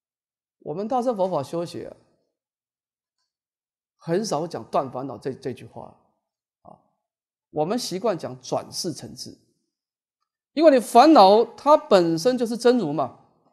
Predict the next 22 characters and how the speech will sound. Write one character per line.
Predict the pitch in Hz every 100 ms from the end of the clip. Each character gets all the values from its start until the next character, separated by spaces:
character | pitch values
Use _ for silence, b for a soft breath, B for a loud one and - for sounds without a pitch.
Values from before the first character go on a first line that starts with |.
| _ _ _ _ _ _ _ _ -
你 | 277
把 | 254
烦 | 240 294
恼 | 247
断 | 233 330 254
了， | 202 160 - - _ _ _ _ _ _ _ _
那 | 269 294
么 | 247
你 | 190
整 | 180 160
个 |
菩 | 190 - 240
提 | - 214
的 | 233
本 | 220 156
性 | 143 226 - -
也 | 147
被 | 202
你 | 151
消 | 240 247
灭 | 254
了。 | 147